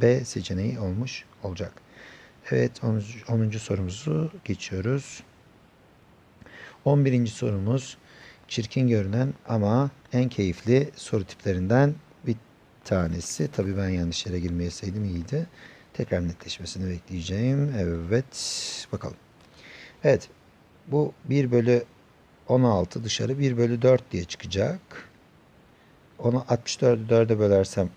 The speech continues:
on altı olacak. Burası on altı oldu. On altı kök dışına dört olarak çıkar. Dört, beş daha dokuz eder. Kök dokuz da dışarı üç olarak çıkar. Doğru seçeneğimiz B seçeneği olacaktır.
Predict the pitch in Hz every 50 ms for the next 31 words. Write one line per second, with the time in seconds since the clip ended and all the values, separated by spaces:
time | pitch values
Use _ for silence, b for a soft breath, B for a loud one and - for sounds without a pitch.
0 | - - 113 120 131 135 139 139 135 - - 147 143 135 - 151 151 143 147 -
1 | 101 92 92 90 - - - 107 117 131 135 143 143 143 - 160 151 143 143 135
2 | 156 160 160 B B B B B B B B B - 139 139 135 131 123 - -
3 | - 120 113 110 - - - 107 92 87 82 98 107 123 127 - 151 147 156 156
4 | 151 147 - - - 160 156 160 165 - _ _ _ _ - - - 127 127 123
5 | - - 127 117 110 - - 98 - - - - 107 110 156 143 151 151 147 147
6 | 151 160 - - - - 165 160 - - 120 104 98 85 101 95 - - - -
7 | 123 127 165 226 349 - - - - - - 92 92 - - - - - - -
8 | 151 156 160 - B B B B B B B B B - 139 139 135 123 - -
9 | 90 - - 95 92 95 104 123 139 143 - - B B B B B B B -
10 | 131 127 131 120 - - 92 - 98 98 117 139 151 - 117 110 101 98 90 85
11 | 85 - - - - -